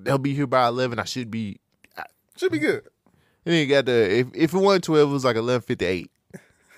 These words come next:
Speaker 1: You feel me? So I'm like, "All right, what the fuck am I supposed to do?" All right, so I just said, "Fuck it."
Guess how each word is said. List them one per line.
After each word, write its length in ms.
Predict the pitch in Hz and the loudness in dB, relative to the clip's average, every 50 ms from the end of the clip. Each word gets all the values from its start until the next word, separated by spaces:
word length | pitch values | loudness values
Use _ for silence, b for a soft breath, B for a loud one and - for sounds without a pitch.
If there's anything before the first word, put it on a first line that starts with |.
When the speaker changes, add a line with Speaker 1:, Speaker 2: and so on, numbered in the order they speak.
| B B B B B B B B _ | B B B B B B B B _
Speaker 1:
You 120 | 139 147 | -6 -4
feel 240 | 147 190 214 196 170 | 2 4 4 4 4
me? 160 | 147 131 127 b b b b b - | 0 -4 -10 b b b b b 0
So 120 | - 294 | 2 2
I'm 80 | 330 330 | 2 4
like, 180 | 294 254 214 | 2 0 2
"All 60 | 170 196 196 180 160 | 2 2 2 4 2
right, 60 | 147 | 2
what 200 | 160 226 339 - | 0 -2 -2 -2
the 60 | 269 | -2
fuck 200 | 196 196 202 180 | 2 2 2 2
am 100 | 170 151 147 | 2 2 0
I 40 | 143 | 0
supposed 320 | - - 123 113 107 92 | 0 -2 -2 -2 -4 -4
to 60 | 107 | -4
do?" 40 | - 202 | 0 0
All 80 | 233 | 2
right, 220 | 196 131 107 - - | 2 2 0 0 2
so 100 | 196 214 | 4 4
I 140 | 226 233 220 | 4 4 2
just 160 | 190 196 - | 0 -4 -4
said, 160 | 196 180 170 | -2 -2 -2
"Fuck 220 | - 135 123 95 - | -2 -2 -4 -4 -6
it." 100 | - | -10